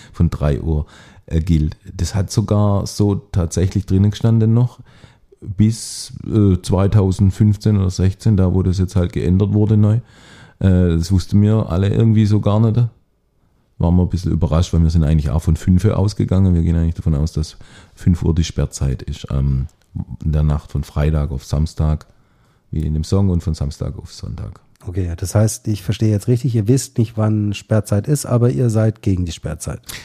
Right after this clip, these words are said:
Speaker 1: Nein, wir wissen ganz genau, wie die ist. Wir konnten nur nicht herausfinden, ob die Sperrzeit am Wochenende tatsächlich noch eigentlich offiziell am drei ist, wie unter der Woche, oder ob das jetzt bei der letzten Änderung,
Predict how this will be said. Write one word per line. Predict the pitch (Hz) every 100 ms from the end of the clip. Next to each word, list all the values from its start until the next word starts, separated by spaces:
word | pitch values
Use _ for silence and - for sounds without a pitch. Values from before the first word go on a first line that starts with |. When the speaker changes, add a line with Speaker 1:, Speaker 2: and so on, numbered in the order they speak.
| - -
Speaker 1:
Nein, | 80 92 50
wir | 64
wissen | 69 69 78
ganz | 73 -
genau, | 90 101 98
wie | 76
die | -
ist. | - 76 -
Wir | 80
konnten | 104 82 78
nur | 85
nicht | 92 90
herausfinden, | 85 78 85 - 95 101 104
ob | 82
die | - 78
Sperrzeit | - 76 - 101 104
am | 82 73
Wochenende | 78 - 90 95 104
tatsächlich | - 85 - 82 - 92 -
noch | 95 95 - - - - _ -
eigentlich | 73 80 80 -
offiziell | 82 82 - 78 78
am | 76
drei | - 73 65
ist, | 76 - 139 - - _ _ _ _ _ -
wie | 85 80
unter | - 80 87
der | 113 120
Woche, | 123 131 139 135 _ - -
oder | 92 -
ob | 104
das | 98
jetzt | 95 -
bei | - 92 - -
der | 87 87
letzten | 85 82 - 85
Änderung, | 82 85 85 82 85 82